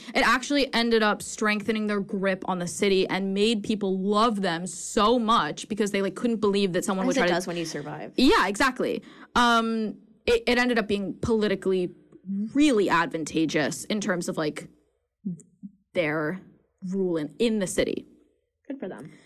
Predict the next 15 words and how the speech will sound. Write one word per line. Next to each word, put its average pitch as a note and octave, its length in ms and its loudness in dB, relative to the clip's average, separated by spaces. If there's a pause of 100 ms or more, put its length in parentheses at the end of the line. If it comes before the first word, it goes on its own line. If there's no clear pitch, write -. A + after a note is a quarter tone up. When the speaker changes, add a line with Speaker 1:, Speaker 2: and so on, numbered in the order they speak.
(220)
Speaker 1:
Florence F#4 440 0
ends C#4+ 200 4
up C#4+ 180 2
going B3 340 2
to B3+ 120 0
war G#3 500 4
with G3 140 0
the G3 80 0
papacy G3+ 640 -2
for G#3+ 200 -2
two B3 500 4
years G3 560 2
because G3+ 340 -2
of - 100 -8
this. - 520 -8